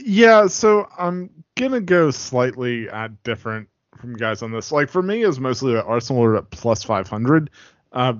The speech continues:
Spurs were at plus one seventy, Chelsea at plus one eighty-five. I, I do think that Arsenal are in a better position than Chelsea right now. Um, that can change,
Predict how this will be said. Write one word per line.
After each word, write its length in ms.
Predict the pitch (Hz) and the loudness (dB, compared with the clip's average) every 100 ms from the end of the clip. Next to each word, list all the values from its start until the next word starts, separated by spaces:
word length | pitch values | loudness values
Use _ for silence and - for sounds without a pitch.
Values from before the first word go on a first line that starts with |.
| - | -10
Spurs 480 | - - 147 151 135 | -10 0 2 2 0
were 120 | 127 | 0
at 60 | |
plus 300 | 110 123 110 | 0 -6 -8
one 140 | 113 110 | -10 -6
seventy, 400 | 147 139 127 117 | -2 -2 -4 -8
Chelsea 360 | - 123 113 | -4 -4 -2
at 80 | 113 | -6
plus 260 | - 117 110 | -6 -8 -6
one 160 | 117 | -6
eighty-five. 540 | 113 113 - 123 117 117 - - _ _ - | -4 -4 -2 0 2 -2 -10 -20 _ _ 0
I, 100 | 170 - | 0 2
I 160 | 156 175 | 2 2
do 340 | 127 127 160 | 2 0 2
think 360 | 151 151 139 139 - | 2 0 0 -2 -14
that 320 | 120 127 120 _ | -4 -4 -4 _
Arsenal 460 | 131 127 - 131 120 | -2 -2 -4 -8 -8
are 240 | 113 117 | -6 -6
in 40 | |
a 60 | 110 | -6
better 260 | 104 107 117 | -8 -6 -6
position 460 | 117 113 110 117 | -6 -6 -6 -6
than 160 | 113 110 | -8 -8
Chelsea 400 | 117 110 - 117 | -6 -6 -4 -4
right 260 | 113 117 | -2 -2
now. 400 | 120 120 127 113 _ - | -2 -2 -2 -6 _ -8
Um, 320 | 110 107 104 104 | -8 -8 -12 -8
that 280 | 107 110 - | -8 -8 -10
can 200 | 120 113 | -12 -8
change, 500 | 117 117 165 175 | -4 -4 -4 -6